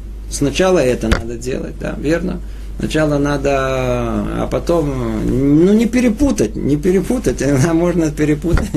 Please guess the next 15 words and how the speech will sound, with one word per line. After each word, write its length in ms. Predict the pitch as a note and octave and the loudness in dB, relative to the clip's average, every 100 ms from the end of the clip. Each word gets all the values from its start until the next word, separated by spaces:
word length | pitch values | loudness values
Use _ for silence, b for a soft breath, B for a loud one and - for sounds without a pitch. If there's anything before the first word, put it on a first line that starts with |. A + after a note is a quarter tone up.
| C3 B B | -6 B B
<laughs> 400 | - D#3+ - - | -2 -2 -2 0
перепутать 540 | D#3 D#3 E3+ F3+ D#3+ | 2 2 2 2 0
последовательно 800 | D3 C#3+ C#3+ E3+ D#3 D3+ D3 C#3+ | 0 -2 2 2 2 2 2 2
воды 360 | C#3 C3+ E3 D#3+ | 0 2 4 4
и 20 | |
муки. 460 | C3+ A#2+ A#2 A#2 | 4 0 0 2
Иди 160 | C3 E3+ | 2 0
знай, 240 | F3+ A#3 | 2 0
что 160 | G#3+ D3+ | 0 -2
получится. 600 | D#3 D#3+ F#3+ E3+ D3 - - - - - - - - B B B B B B B B - - - - - - - - - - - - - - - - - - - - - - | 0 0 0 -2 -4 -6 -8 -8 -8 -8 -8 -10 -10 B B B B B B B B -4 -4 -4 -8 -10 -10 -10 -12 -12 -10 -10 -10 -10 -10 -10 -10 -10 -10 -10 -10 -10 -2
Во 120 | E3+ | 0
всём 280 | F#3 B3 A#3 | 2 2 4
должен 320 | G#3+ G3+ G3 | 4 4 4
быть 160 | F3+ E3+ | 4 2
порядок. 420 | D#3+ C3 G2+ G#2+ | 2 2 0 -4